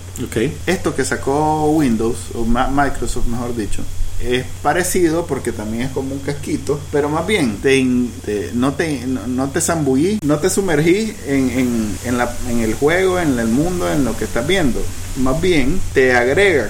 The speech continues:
Speaker 2: cosas, o sea que sí es una cuestión de realidad, de
Speaker 1: Ok.
Speaker 2: alteración de realidad.
Speaker 1: Es lo que le dicen realidad mejorada.
Speaker 2: Re-, parecido porque hasta ahora la realidad mejorada era un numerito, un texto. Esto te crea hologramas.
Speaker 1: Ok.
Speaker 2: Muy realistas,
Speaker 1: Ok,
Speaker 2: además.
Speaker 1: si no funcionó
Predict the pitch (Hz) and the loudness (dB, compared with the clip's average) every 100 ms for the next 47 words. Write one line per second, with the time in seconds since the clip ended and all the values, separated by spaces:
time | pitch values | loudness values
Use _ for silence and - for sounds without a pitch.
0 | - 131 117 101 101 120 123 143 147 143 | -2 -2 -2 -4 -2 -2 -2 -2 0 0
1 | 147 147 147 139 127 127 123 131 127 120 | 2 2 2 0 0 4 4 4 2 4
2 | 110 104 107 110 113 113 - - - 143 | 6 4 4 6 6 6 6 6 6 6
3 | 127 120 - 120 110 - 113 120 123 131 | 6 6 4 4 6 6 4 2 2 4
4 | 160 196 143 151 147 147 160 156 143 131 | 4 4 2 4 4 4 2 0 2 4
5 | 120 123 151 135 165 170 156 - - - | 4 4 2 2 2 0 0 -4 -6 -4
6 | - 123 - - 156 151 147 220 233 226 | -2 -2 -2 -2 2 2 4 2 4 2
7 | - 180 185 196 185 - 147 151 175 143 | 2 0 0 0 -2 0 2 4 4 4
8 | 127 123 120 123 131 156 175 165 160 185 | 2 0 0 0 0 0 2 4 4 4
9 | 151 151 147 156 180 165 156 160 143 131 | 4 4 2 2 2 0 0 -2 0 0
10 | 131 180 - - - - - 127 - 156 | 0 0 -2 -4 -4 -2 0 0 0 0
11 | - - 131 139 139 131 107 110 120 131 | -2 0 2 2 2 0 -2 -2 -2 -2
12 | 113 92 92 - 113 107 104 95 - - | -2 -6 -8 -8 -6 -4 -4 -4 -6 -4
13 | 127 180 190 131 110 123 - - 113 104 | 2 6 8 6 4 2 2 0 -2 4
14 | 190 156 160 151 160 196 202 208 202 180 | 4 4 4 4 4 4 2 0 2 2
15 | 151 151 156 | 2 4 2